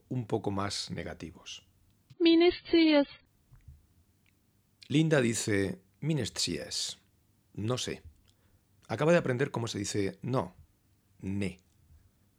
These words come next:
Speaker 1: Para negar algo ponemos ne delante. "Mi ne scias". Pero tenga cuidado. Ne niega justo lo que tiene detrás. Si, por ejemplo, dijéramos, "Ne mi scias",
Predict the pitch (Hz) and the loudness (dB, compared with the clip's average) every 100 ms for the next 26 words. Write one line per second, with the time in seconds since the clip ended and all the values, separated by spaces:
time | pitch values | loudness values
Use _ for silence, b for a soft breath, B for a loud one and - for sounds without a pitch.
0 | _ - 120 143 170 180 180 - 113 120 | _ 0 2 4 6 6 4 0 -2 -4
1 | 131 - 120 131 139 - 117 135 98 - | -4 -4 0 0 0 -4 -2 0 -2 -6
2 | - - _ _ - 143 175 - 120 - | -14 -16 _ _ -2 0 0 0 -6 -6
3 | - - - - - - - - _ _ | -8 -6 -6 -6 -12 -10 -10 -10 _ _
4 | _ _ _ _ _ - 131 156 151 104 | _ _ _ _ _ -2 2 2 2 -2
5 | 98 87 78 69 65 - _ _ _ _ | -4 -4 -4 -6 -10 -16 _ _ _ _
6 | - 123 147 170 180 117 117 135 - 151 | -6 0 2 2 0 -2 0 -2 -4 -4
7 | 170 - 180 180 - 104 95 113 120 92 | -4 2 2 4 0 -2 -2 -2 -2 -2
8 | 104 82 - - - _ - - 87 - | -4 -6 -8 -12 -18 _ -10 -6 -6 -4
9 | 127 143 - 123 110 87 - 117 123 143 | -2 -2 0 -2 -2 -4 -6 -2 2 2
10 | 117 135 117 - - - - 127 80 107 | 2 -2 -2 -6 -12 -6 -2 -2 -2 -6
11 | - | -12